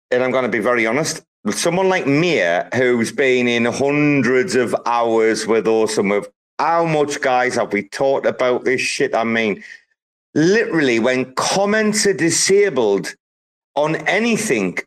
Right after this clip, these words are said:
it's like, wow, why is that? It's a gigantic warning flag on any fucking tweet.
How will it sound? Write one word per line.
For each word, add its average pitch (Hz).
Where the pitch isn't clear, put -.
it's 135
like, 135
wow, 107
why 120
is 117
that? 123
It's 113
a 101
gigantic 156
warning 110
flag 85
on 120
any 127
fucking 95
tweet. 101